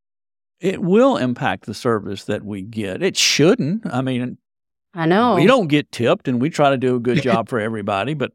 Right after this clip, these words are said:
Speaker 1: we're not used to being
Speaker 2: Yeah.
Speaker 1: tipped either. So I guess, but if
Speaker 2: Yeah,
Speaker 1: I
Speaker 2: yeah.
Speaker 1: knew that my income was dependent on the tip, you would think I would really wanna do a good job for my
Speaker 2: Yeah.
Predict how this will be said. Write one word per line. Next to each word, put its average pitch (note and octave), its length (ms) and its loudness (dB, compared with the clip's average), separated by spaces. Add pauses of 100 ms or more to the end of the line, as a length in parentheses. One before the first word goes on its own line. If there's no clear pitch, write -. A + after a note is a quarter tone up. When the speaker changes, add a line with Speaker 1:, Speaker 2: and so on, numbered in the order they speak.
Speaker 1:
we're C3 180 -2
not - 180 -2 (160)
used G3+ 240 0
to - 60 -14
being G#2+ 180 -8
Speaker 2:
Yeah. E2+ 60 -12
Speaker 1:
tipped A2+ 280 -4
either. C3 300 -2
So A#2+ 160 -2
I A2 120 2
guess, A#2 260 -4
but A#2 220 -4
if - 40 2
Speaker 2:
Yeah, D#3+ 160 2
Speaker 1:
I D#3+ 60 0
Speaker 2:
yeah. D3+ 220 2
Speaker 1:
knew F3 340 2 (440)
that D3 140 0
my C#3 220 -2
income C#3+ 560 -4
was B2+ 160 -6
dependent D3 580 -4
on B2 420 -2
the A#2+ 160 -14
tip, A3+ 540 0
you C3+ 140 -4
would C3+ 260 -4
think G3 360 -4
I A#2+ 140 2
would B2+ 220 -2
really D#3 240 -2
wanna C#3+ 280 0
do C#3 180 -2
a C3+ 40 -2
good C3+ 180 -2
job B2+ 340 0
for B2+ 120 -2
my A2+ 120 -2
Speaker 2:
Yeah. G#2 40 -8